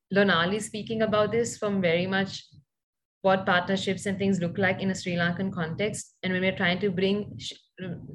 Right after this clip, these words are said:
here very much textile-based materials to the central part of a conversation,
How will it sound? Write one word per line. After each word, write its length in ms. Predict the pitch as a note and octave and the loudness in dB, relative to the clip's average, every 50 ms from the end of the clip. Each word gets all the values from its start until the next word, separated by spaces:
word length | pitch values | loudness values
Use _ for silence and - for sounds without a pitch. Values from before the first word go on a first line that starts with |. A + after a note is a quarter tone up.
| - | -12
here 400 | F#3 F3+ F#3 A3 G#3+ G#3 A3 A3+ G#3+ | -8 -4 2 4 6 6 6 6 6
very 260 | G#3+ G3+ G3+ G#3+ G#3+ | 4 4 2 2 2
much 320 | G#3+ G#3 G#3+ A3 - - | 0 -2 -2 -4 -6 -4
textile-based 960 | - G3 D#3+ - - - - A3 G#3+ G#3+ A3 G#3+ G3 A3 A3 A3+ A3 - - - _ _ _ _ _ _ _ - | -2 -2 -2 -2 -4 -2 0 2 2 2 2 2 2 2 0 0 0 -4 -12 -18 _ _ _ _ _ _ _ -6
materials 680 | G#3 G#3 G#3 G#3 A#3+ A#3 A#3 A3+ A#3 A#3+ A#3 A#3 - | -2 -2 0 0 0 -4 -2 2 2 2 2 2 -2
to 140 | - A#3 A3 | -4 -4 -2
the 300 | G#3+ G#3+ G#3 - - - | 0 0 -2 -2 -4 -6
central 460 | - - G3+ F#3 G3 G3 A3 G#3 G3+ | -2 0 0 2 2 0 0 -2 -2
part 180 | G3+ G3+ F#3+ F#3+ | 0 0 0 0
of 100 | - - | -2 -4
a 40 | G3 | -4
conversation, 720 | - F#3+ F3+ F3+ F#3+ - G3+ D#3+ - - C#4 C#4+ - - | -4 -4 -4 -4 -4 -2 -2 -2 -2 -2 -6 -8 -8 -10